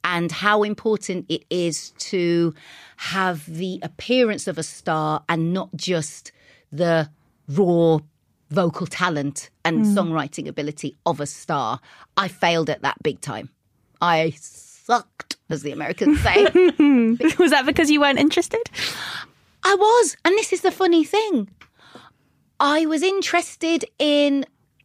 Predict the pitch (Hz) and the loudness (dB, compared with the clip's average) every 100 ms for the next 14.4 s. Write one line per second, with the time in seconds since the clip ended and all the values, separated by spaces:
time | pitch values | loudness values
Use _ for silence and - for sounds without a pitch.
0 | _ - 285 277 311 277 262 294 294 - | _ -2 -2 0 0 2 2 2 2 -2
1 | _ - - _ _ - _ _ 269 302 | _ -16 -16 _ _ -20 _ _ -20 -20
2 | _ - 208 202 196 247 - - 190 - | _ -4 -2 -2 0 0 0 -2 -2 -2
3 | 139 190 240 240 233 233 226 220 196 202 | -4 2 4 6 6 6 6 4 4 0
4 | - _ - 139 160 196 165 165 165 175 | -2 _ -20 -12 -8 -8 -6 -8 -6 -6
5 | - 180 180 147 185 180 - 165 165 160 | -4 -4 -4 -4 0 0 -2 0 -2 0
6 | 175 165 170 175 233 247 240 214 - - | -2 0 -2 0 2 4 2 0 -2 -2
7 | 254 277 311 - 294 277 254 240 220 - | 2 4 2 0 -2 -2 0 0 0 -2
8 | 277 226 175 170 - - _ - - 269 | -2 0 -2 -4 -8 -16 _ -10 -2 -2
9 | 294 294 262 254 220 202 - 247 233 165 | 0 0 0 -4 -6 -8 -6 -4 -4 0
10 | 156 - 214 196 - 285 285 - - 254 | -2 0 -2 -4 0 2 0 -2 -2 -2
11 | - 226 - 240 - 180 202 220 190 - | -2 -10 -8 -8 -6 -8 -4 -2 -4 -4
12 | 226 - 196 - 226 170 147 170 - - | -8 -6 -10 -4 -2 0 -4 -8 -16 -20
13 | _ _ _ _ _ _ - 226 403 370 | _ _ _ _ _ _ -2 2 0 2
14 | 330 262 170 135 | 2 2 0 -4